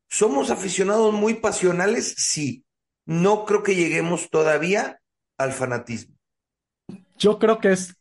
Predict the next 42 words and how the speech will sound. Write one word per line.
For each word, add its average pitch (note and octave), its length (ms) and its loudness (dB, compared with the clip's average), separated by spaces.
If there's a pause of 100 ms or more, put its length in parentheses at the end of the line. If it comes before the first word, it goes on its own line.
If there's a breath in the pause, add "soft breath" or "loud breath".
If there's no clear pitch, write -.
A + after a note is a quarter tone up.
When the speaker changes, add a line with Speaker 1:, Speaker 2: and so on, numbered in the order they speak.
(140)
Speaker 2:
un, D3+ 420 0
un, D3+ 340 -4
un C#3+ 200 0
rango E3 320 4
en D#3+ 80 4
donde C#3+ 260 0
cuando D3+ 240 0
ya G3+ 200 0
te A3 80 2
afecta F#3 360 -2
emocionalmente C#3 840 0
una C3 180 -2
cosa, F#3+ 500 -2 (2250)
creo D3+ 260 0
que D#3 100 2
ahí D3 200 4
ya C#3+ 300 2
hay D3 120 2
un, D3+ 240 -2
un, E3 380 2
un, C#3 540 -2 (580)
un D3+ 140 2
nivel. F3 600 2 (360)
Yo D#3 120 -4
por F3+ 100 2
eso F3 320 2
en, D3 180 -2
a, C#3 300 -4
a B2+ 60 0
la B2 120 2
mitad C3 200 2
del D#3 140 2
podcast E3 360 0
mencioné C#3+ 400 0
que - 120 -14
se C3 140 -4
te C3 140 0
llenó E3 300 4
tu G3+ 80 4
barrita F3 400 4
de E3 60 4
fanatismo E3+ 840 0